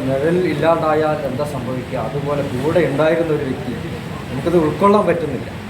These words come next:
മാനസികമായിട്ട് എനിക്കത് എന്താ പറയുക, സഹിക്കാൻ പറ്റാത്തൊരു വേദനയാണ്. മലമ്പുഴ യൂണിറ്റിൽ ഇവിടെ നികത്താനാവാത്തൊരു വ്യക്തിത്വമാണ്. ആരോടും കയർത്ത് സംസാരിക്കുകയോ അല്ലെങ്കിൽ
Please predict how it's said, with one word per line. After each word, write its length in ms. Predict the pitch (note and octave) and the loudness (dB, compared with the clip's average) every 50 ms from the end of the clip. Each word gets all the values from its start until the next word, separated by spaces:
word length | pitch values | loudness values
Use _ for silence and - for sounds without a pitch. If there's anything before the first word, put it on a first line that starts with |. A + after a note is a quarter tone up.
| - - - - - - - - | -10 -10 -10 -10 -10 -10 -10 -8
മാനസികമായിട്ട് 920 | - A#2+ C3 D3+ - - F3 F3+ F3 F3 F3 E3+ F3 E3+ E3+ - - F3+ F3 E3+ D#3+ D#3+ - - - - - - - - | -8 -8 -6 -6 -4 -2 0 2 2 4 4 4 2 2 -2 -2 0 0 2 2 2 0 -2 -4 -6 -6 -6 -6 -4 -4
എനിക്കത് 420 | - - - G3+ F#3+ F#3+ F#3 F#3 F3+ E3+ D#3 C#3+ - - - - - - - - - - - - | -2 -2 0 2 4 4 4 4 4 2 2 2 0 -2 -2 -4 -2 -4 -4 -4 -4 -4 -4 -4
എന്താ 180 | - C3 D#3 E3 D#3+ D#3 | -2 -2 -2 -2 -2 0
പറയുക, 260 | D3 D3 D3 C#3 B2+ - - - - - - - - - - - - - - - - - - - - - | 0 2 2 0 0 -2 -4 -4 -4 -4 -2 -2 -2 -4 -4 -4 -4 -4 -4 -4 -4 -2 -2 -4 -2 0
സഹിക്കാൻ 400 | C#3 C#3 C#3 C#3 - G3+ G3+ G3 F3+ | 0 0 2 2 2 2 2 4 2
പറ്റാത്തൊരു 500 | F3 - F3+ F3 E3+ E3 - B2+ B2 - C#3+ | 2 2 2 2 2 2 0 0 0 2 2
വേദനയാണ്. 520 | C#3 C#3 C#3 C#3 C3+ B2 G#2+ G2 - - - - - - - - - - - | 2 2 2 0 -2 -4 -4 -4 -6 -6 -6 -6 -6 -6 -6 -6 -4 -4 -4
മലമ്പുഴ 320 | - - C3 B2+ C#3 D3 C#3+ C#3 | -4 -4 -2 -2 0 0 0 0
യൂണിറ്റിൽ 440 | C3+ C#3 C#3+ C3+ C3+ C#3 C#3 C#3+ C#3 C#3+ C#3+ - - - - - - - - A2+ - - - - | 0 0 0 0 0 0 0 0 0 0 0 -2 -2 -2 -2 -2 -2 -2 -2 -2 -2 -2 -2 -2
ഇവിടെ 200 | - A#2+ B2+ A#2 A#2 - B2+ | 0 0 0 0 0 0 0
നികത്താനാവാത്തൊരു 880 | B2+ C3 C#3+ - - G3 F#3+ F#3 F3+ E3+ E3+ E3 E3 D#3+ D#3 D3+ D3 C#3 - - - - - - - - - - - - - - - - - - - - - - - - - - - | 0 2 0 2 2 4 4 4 4 4 4 2 2 0 0 0 0 -2 -4 -6 -8 -8 -8 -8 -8 -8 -8 -8 -8 -8 -8 -8 -8 -8 -8 -6 -6 -6 -6 -6 -6 -6 -4 -2 -2
വ്യക്തിത്വമാണ്. 580 | B2+ C3 - D#3 D3+ D#3 F3 D3+ C3+ B2 - - - - - - - - - - - - A2+ | 0 0 0 0 2 4 4 4 4 2 -2 -4 -6 -6 -6 -6 -6 -6 -6 -8 -6 -4 -4
ആരോടും 280 | B2+ C#3+ D#3 D#3+ E3+ D#3+ D#3 C#3 | -2 0 2 2 2 2 2 2
കയർത്ത് 300 | B2+ C3+ C3+ C#3 D#3 D3 D3 | 2 0 0 0 -2 -4 -2
സംസാരിക്കുകയോ 680 | C3+ C3 - - D3 D3 C#3 C3 C3 C3+ C3+ C3 B2+ A#2+ A#2+ - - C3+ | -4 -4 -2 0 0 0 0 0 -2 0 0 0 0 0 0 -2 -2 -2
അല്ലെങ്കിൽ 320 | B2 B2+ A#2+ A#2+ A#2+ C3 | -2 -2 -2 -2 -2 -2